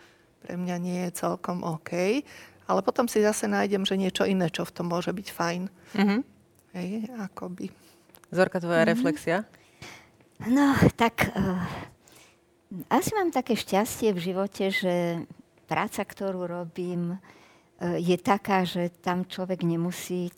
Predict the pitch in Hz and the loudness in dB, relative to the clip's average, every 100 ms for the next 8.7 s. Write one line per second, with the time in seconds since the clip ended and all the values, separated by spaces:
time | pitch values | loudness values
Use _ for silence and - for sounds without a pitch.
0 | - 175 175 165 175 175 170 - 170 165 | 2 2 2 -2 -2 -4 -6 -6 -6 -4
1 | 175 170 - - - 160 165 165 - _ | -6 -8 -14 -14 -10 -8 -6 -6 -10 _
2 | _ _ _ _ _ _ - 175 175 185 | _ _ _ _ _ _ -6 -4 0 0
3 | 185 180 175 160 151 - 220 208 - 214 | 0 -4 -2 -2 -4 -6 -4 0 2 2
4 | 226 - 202 220 185 185 175 170 175 180 | 0 -6 -4 -2 0 0 -2 -4 -2 -2
5 | - 170 180 175 170 170 170 175 180 - | -2 -4 -4 -2 -2 -2 -2 -4 -8 -16
6 | - - - 170 170 175 - 180 175 - | -18 -18 -6 2 2 2 -2 -2 -2 0
7 | 170 175 165 170 175 175 - 160 175 180 | 0 0 -2 -2 -2 -2 -2 -2 0 0
8 | 185 185 165 - 175 185 180 | 0 -2 -2 -2 -2 0 0